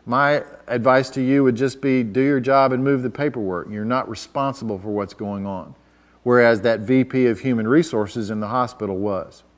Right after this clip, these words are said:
Number three, develop a theology of being fired.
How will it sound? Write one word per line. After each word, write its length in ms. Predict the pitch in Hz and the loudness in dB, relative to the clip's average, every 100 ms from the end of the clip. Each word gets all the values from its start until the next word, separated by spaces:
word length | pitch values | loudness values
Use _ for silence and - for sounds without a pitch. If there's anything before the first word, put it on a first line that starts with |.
| _ _ _ _ _ _ _ _ _ _ _ _ _ _ - - - - | _ _ _ _ _ _ _ _ _ _ _ _ _ _ -20 -20 -20 2
Number 280 | 143 190 190 | 8 10 10
three, 420 | 190 147 139 156 | 10 10 12 10
develop 640 | 123 135 120 170 208 202 | 8 4 10 12 10 8
a 100 | 139 | 0
theology 720 | - 139 131 143 175 165 156 | 2 4 6 6 6 2 2
of 200 | 139 98 | 2 2
being 320 | 104 139 139 131 | 0 0 -2 -4
fired. 580 | - 135 113 87 80 | -2 0 0 -4 -8